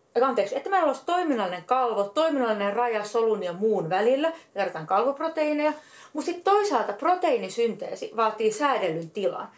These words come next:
Se ei tapahdu missään bulkkiliuoksessa, missä ne molekyylit vaan karkais. No,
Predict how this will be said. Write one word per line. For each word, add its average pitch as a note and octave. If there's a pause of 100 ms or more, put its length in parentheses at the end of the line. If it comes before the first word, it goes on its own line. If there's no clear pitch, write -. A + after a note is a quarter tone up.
(200)
Se -
ei C#4+
tapahdu D4+
missään G#3
bulkkiliuoksessa, F#3
missä E3+
ne E3+ (220)
molekyylit F#3+
vaan E3+
karkais. - (960)
No, -